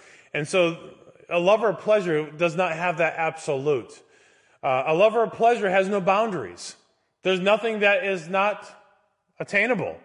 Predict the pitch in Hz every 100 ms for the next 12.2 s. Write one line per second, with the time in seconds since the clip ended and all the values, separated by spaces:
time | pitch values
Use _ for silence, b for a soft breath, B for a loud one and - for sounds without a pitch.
0 | B B B B 180 165 185 220 240 220
1 | 196 190 190 190 202 202 190 151 196 202
2 | 110 - B B B - 165 185 190 185
3 | 208 233 226 208 214 190 - 202 214 202
4 | 190 185 202 196 202 214 254 247 226 _
5 | _ _ - 240 240 269 240 196 196 214
6 | 240 - 214 185 170 - 156 117 - 156
7 | 175 202 226 214 196 262 233 202 208 262
8 | 311 107 - - B B B - 170 190
9 | 226 262 233 202 214 233 220 220 220 233
10 | 208 180 214 196 226 208 214 190 - 202
11 | 190 185 214 226 185 175 196 202 185 190
12 | 240